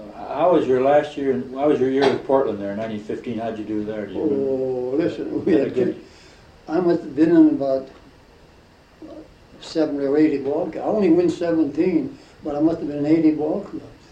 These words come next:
Speaker 2: But I don't know how many I win for
Speaker 1: Oh, yeah.
Speaker 2: Higginbottom and Lush and, uh, <laughs> and there were three pitchers there to go about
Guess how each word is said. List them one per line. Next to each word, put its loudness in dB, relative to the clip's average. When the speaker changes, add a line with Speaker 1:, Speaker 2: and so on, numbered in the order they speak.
Speaker 2:
But -2
I 2
don't 2
know 2
how 2
many 4
I 6
win 6
for -4
Speaker 1:
Oh, -6
yeah. 6
Speaker 2:
Higginbottom 4
and -2
Lush 0
and, -6
uh, 2
<laughs> -
and -2
there 2
were 0
three 0
pitchers -2
there 0
to -2
go 2
about -6